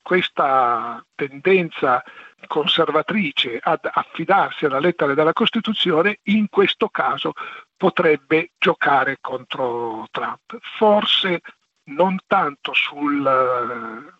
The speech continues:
quattordicesimo emendamento, perché lì effettivamente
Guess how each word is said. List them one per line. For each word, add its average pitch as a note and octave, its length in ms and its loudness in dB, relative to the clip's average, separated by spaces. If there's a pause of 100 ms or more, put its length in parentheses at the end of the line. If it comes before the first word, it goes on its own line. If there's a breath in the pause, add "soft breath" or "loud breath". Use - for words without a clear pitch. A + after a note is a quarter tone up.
(140)
quattordicesimo D3+ 840 -2
emendamento, D3 880 -2 (120)
perché - 320 -2
lì F#3 160 -2
effettivamente D3 800 -2